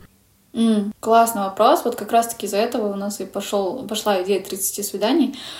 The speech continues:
А, у нас получается, э, по крайней мере, у меня и моих друзей, Tinder —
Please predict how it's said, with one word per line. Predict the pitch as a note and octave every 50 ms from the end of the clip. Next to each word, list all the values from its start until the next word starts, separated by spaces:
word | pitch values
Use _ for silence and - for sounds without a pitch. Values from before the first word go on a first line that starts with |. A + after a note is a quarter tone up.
| - - - - -
А, | - - G3+ G#3 G#3 G#3 G3+ G3+ G3+ G3+ G3 F#3+ - - - -
у | G3
нас | A3 C4 C#4+ D4 C#4+
получается, | - B3 A#3+ A#3+ C#4+ C#4 C#4 C#4 C4+ - B3 A3+ A3 G#3+ G3 - -
э, | - F#3 G3 G3 G3 G3 G3 G3 G3 G3 G#3 G#3 - - C3+ B2 - - - - - G#3+ G#3 - -
по | A#3
крайней | A3+ B3 B3 A#3+ A#3+
мере, | A#3 A3+ G#3+ G#3+
у | G#3+
меня | A3 A3+ A3+ G#3+ G#3
и | G#3 G3+
моих | G3+ G3+ G3 G3+ G3+ G3+ - -
друзей, | - G3 G#3 G#3+ C#4+ G#4+ A#4+ A#4+ - - -
Tinder — | - - C#4 F#4 F4+ A#3 G3